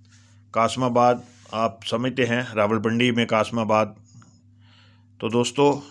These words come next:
इसकी डिमांड बहुत मुनासिब है, बहुत मुनासिब घर है। इसकी डिमांड एक करोड़ दस लाख डिमांड है। आएँ, WhatsApp पर रब्ता करें, आपको इंस्टॉलमेंट भी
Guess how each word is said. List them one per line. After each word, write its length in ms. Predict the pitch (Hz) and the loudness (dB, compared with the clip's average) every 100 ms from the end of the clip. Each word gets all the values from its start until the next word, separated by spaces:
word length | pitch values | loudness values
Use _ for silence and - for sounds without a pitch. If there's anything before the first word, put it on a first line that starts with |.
| - _ _ _ _ | -20 _ _ _ _
इसकी 280 | 117 - 135 | -10 -4 -2
डिमांड 420 | 123 117 123 131 | 0 2 2 2
बहुत 280 | 123 123 123 | 2 2 2
मुनासिब 420 | 123 117 110 127 123 | 0 2 2 2 0
है, 160 | 123 123 - _ _ _ _ _ _ _ _ _ _ _ _ - | -2 -2 -12 _ _ _ _ _ _ _ _ _ _ _ _ -12
बहुत 240 | 101 123 131 | -2 0 0
मुनासिब 440 | 123 120 131 139 | 2 2 2 2
घर 160 | 131 127 | 2 4
है। 240 | 127 131 - | 4 2 0
इसकी 260 | 127 127 | -4 -2
डिमांड 540 | 117 113 120 127 123 123 | 0 2 2 2 -2 -4
एक 240 | 123 - | -4 -4
करोड़ 320 | 127 120 123 120 - - _ _ _ _ _ _ _ _ - _ _ _ | 0 2 2 0 -14 -20 _ _ _ _ _ _ _ _ -20 _ _ _
दस 300 | 101 107 120 131 | -4 0 0 2
लाख 220 | 131 127 | 2 2
डिमांड 360 | 113 110 113 120 | -2 2 2 2
है। 180 | 120 123 - _ _ _ - _ | 0 -4 -10 _ _ _ -20 _
आएँ, 260 | 113 127 131 | -4 -2 0
WhatsApp 460 | 120 120 127 123 | 0 0 -2 0
पर 100 | 123 | 2
रब्ता 260 | 117 110 127 | 2 2 -2
करें, 360 | 123 127 131 131 _ _ _ _ _ | 0 0 0 -4 _ _ _ _ _
आपको 340 | 113 117 - | 0 2 2
इंस्टॉलमेंट 560 | 131 - 123 123 127 120 | 0 2 0 2 -2 -2
भी 120 | 135 | -2